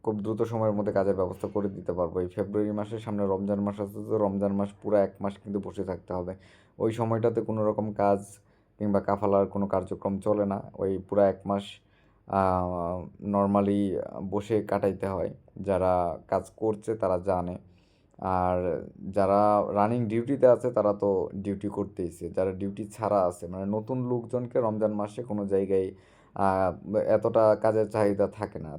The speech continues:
তাই আজকে এই ভিডিওটা আপলোড করা। তো যারা যারা কাজ করতে আগ্রহী আছেন তারা অতি দ্রুত সত্বর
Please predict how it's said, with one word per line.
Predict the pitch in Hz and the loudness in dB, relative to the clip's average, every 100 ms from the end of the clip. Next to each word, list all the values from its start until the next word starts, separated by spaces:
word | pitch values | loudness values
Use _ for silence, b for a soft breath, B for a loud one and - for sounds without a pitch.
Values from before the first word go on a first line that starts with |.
| - | -2
তাই | 98 110 123 b b _ | -2 -2 -6 b b _
আজকে | 98 98 - 110 110 | -8 -8 -2 4 4
এই | 107 107 104 | 4 2 0
ভিডিওটা | 98 95 107 104 | -2 -2 0 2
আপলোড | 101 104 104 | 0 -2 -8
করা। | - 98 104 120 - | -2 0 0 -4 -6
তো | 98 | -4
যারা | 98 98 101 | 2 2 4
যারা | 107 110 | 4 4
কাজ | 110 104 104 | 2 0 -2
করতে | 104 101 | -6 -2
আগ্রহী | 101 98 98 101 | -2 -2 -2 0
আছেন | 98 113 113 | 0 -4 -6
তারা | 95 92 87 - | -2 -2 -4 -6
অতি | 101 101 110 104 | -8 -6 -4 -4
দ্রুত | 98 98 101 104 117 117 | -6 -6 -6 -2 2 2
সত্বর | 113 113 107 - 98 | 0 -8 -10 -4 -2